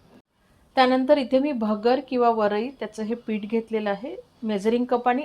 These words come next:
अर्धा कप आहे. तुम्ही घरची कुठलीही वाटी त्याच्यासाठी घेऊ शकता. तर हे क-, पीठ जे आहे ते आपल्याला बारीक लागणार आहे. म्हणजे मी काय केलं, थोडीशी हलकीशी भाजून घेत असते वरई, म्हणजे त्याचं पीठ चांगलं होते,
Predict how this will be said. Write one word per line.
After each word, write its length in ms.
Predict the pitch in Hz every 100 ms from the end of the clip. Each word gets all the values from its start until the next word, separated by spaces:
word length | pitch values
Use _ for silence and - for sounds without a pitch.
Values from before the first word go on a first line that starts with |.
| -
अर्धा 300 | 208 196 226
कप 300 | 233 240 233
आहे. 200 | 214 320
तुम्ही 260 | 330 277
घरची 320 | 240 220 214 269
कुठलीही 440 | 240 233 240 269
वाटी 340 | 262 202 202
त्याच्यासाठी 460 | 240 220 220 - 233
घेऊ 240 | 220 220
शकता. 380 | 226 220 208 - 330 _ _ _ _ _
तर 80 | 277
हे 140 | 262
क-, 420 | 285 269 254 202 202 -
पीठ 260 | 240 233
जे 80 | 262
आहे 140 | 254 262
ते 60 |
आपल्याला 300 | 285 240 233
बारीक 440 | 214 208 175 202 214
लागणार 320 | 165 180 180
आहे. 200 | 175 202
म्हणजे 240 | 208 208
मी 100 | 226
काय 180 | 240 247
केलं, 200 | 247 247 240
थोडीशी 360 | 240 226 240
हलकीशी 760 | 240 214 208 - _ 254 247 269
भाजून 420 | 233 208 190 233
घेत 180 | 247 240
असते 220 | 226 226
वरई, 300 | 208 190 202
म्हणजे 200 | 247 233
त्याचं 260 | 226 220 220
पीठ 280 | 233 226 -
चांगलं 300 | 220 196 208
होते, 300 | 208 240